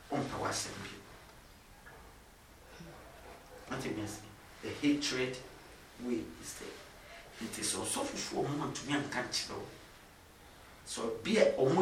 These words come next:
yɛ a, ɛbɛ destroy ɔmo a, ɔmo mma ka kyerɛ wo. Nti na meka kyerɛ no ne sɛ, sɛ wode hundred billion bɔ mu a, mama no hwɛ mu. 'Cause wode wo ho kɔgyaa baabi a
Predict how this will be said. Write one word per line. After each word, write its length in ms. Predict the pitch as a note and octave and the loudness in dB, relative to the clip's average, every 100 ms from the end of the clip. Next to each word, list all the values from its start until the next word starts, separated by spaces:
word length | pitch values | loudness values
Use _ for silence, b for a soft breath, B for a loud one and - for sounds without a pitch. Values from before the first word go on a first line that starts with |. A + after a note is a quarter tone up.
| E3 | 10
yɛ 160 | F3+ | 10
a, 960 | - - - - - - - - - - | 8 6 0 -10 -16 -18 -18 -18 -6 -4
ɛbɛ 260 | - - D3+ - - - - | -2 0 0 0 -8 -14 -8
destroy 500 | A2+ - - C3+ C3+ - | 0 0 2 4 4 2
ɔmo 360 | A2 G#2+ A#2+ A#2 | -2 -2 2 2
a, 40 | - - - - - - - - - - | 0 -6 -12 -14 -16 -16 -14 -14 -12 -10
ɔmo 80 | A#2 | 2
mma 260 | - - - | 6 8 6
ka 80 | - - | 4 4
kyerɛ 240 | - - | 6 6
wo. 120 | - - - - - - - - - - - - - - - - - - - - - - | 4 -4 -12 -16 -16 -16 -16 -14 -14 -14 -16 -16 -16 -16 -18 -18 -18 -18 -14 -10 -10 -6
Nti 160 | - G#3 | 4 10
na 140 | F3+ | 12
meka 180 | E3 D#3+ | 12 10
kyerɛ 220 | D#3+ - | 8 6
no 60 | B2 | 4
ne 100 | A#2 | 2
sɛ, 200 | - - A#2+ - B B B | 0 2 0 0 B B B
sɛ 160 | - E3 | 6 12
wode 320 | - - - | 12 12 12
hundred 440 | F#3 G#3+ A3 A3 G#3 | 12 12 12 8 8
billion 280 | F3 C3+ | 6 8
bɔ 140 | C3 D#3 C#3+ | 10 10 10
mu 60 | |
a, 160 | C#3+ - - - - - | 8 6 2 -4 -6 -4
mama 160 | G3 - | 6 6
no 160 | - | 6
hwɛ 200 | - - - | 0 -2 -2
mu. 80 | - - - - - - - - - - | -4 0 12 12 12 -2 -12 -14 -14 -10
'Cause 200 | - A#2+ - | -6 -4 -4
wode 180 | - | -4
wo 60 | B2 - | -2 -2
ho 320 | - - - | -6 -6 -2
kɔgyaa 320 | - - A#2+ - B B - B2 | 0 2 2 2 B B -8 0
baabi 320 | A#2+ - | 2 2
a 80 | C3 | -2